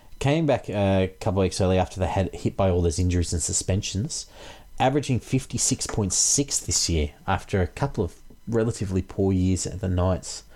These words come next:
So he is the highest average by six points in that team,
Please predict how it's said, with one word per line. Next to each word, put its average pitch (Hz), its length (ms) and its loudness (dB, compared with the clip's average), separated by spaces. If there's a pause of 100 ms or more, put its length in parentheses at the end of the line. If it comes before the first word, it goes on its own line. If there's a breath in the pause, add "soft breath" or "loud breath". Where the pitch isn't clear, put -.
(460 loud breath)
So 104 480 4 (100)
he 123 540 2
is - 240 0 (500)
the 95 140 0
highest 120 400 0
average 98 360 0
by 90 200 2
six - 360 -2
points - 460 -2
in 92 140 -4
that - 160 -2
team, 160 300 0